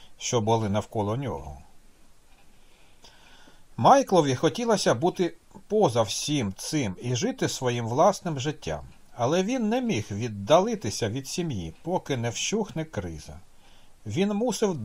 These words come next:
допомагати навіть у своїй ролі цивільного.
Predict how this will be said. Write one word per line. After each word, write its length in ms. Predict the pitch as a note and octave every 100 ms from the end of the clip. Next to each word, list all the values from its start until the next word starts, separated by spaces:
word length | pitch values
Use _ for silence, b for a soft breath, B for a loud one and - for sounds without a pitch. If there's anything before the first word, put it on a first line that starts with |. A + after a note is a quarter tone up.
| G#2+ -
допомагати 960 | D#3 G#3+ G3 G#3 A#2 A2 G#2+ - G2+
навіть 440 | G2 C3+ G3 G#3 -
у 80 | C3
своїй 440 | - C#3+ C#3+ D#3 -
ролі 340 | A2+ D3 D3+
цивільного. 680 | D3 - E3+ A#2 D#2 C#2+ C2+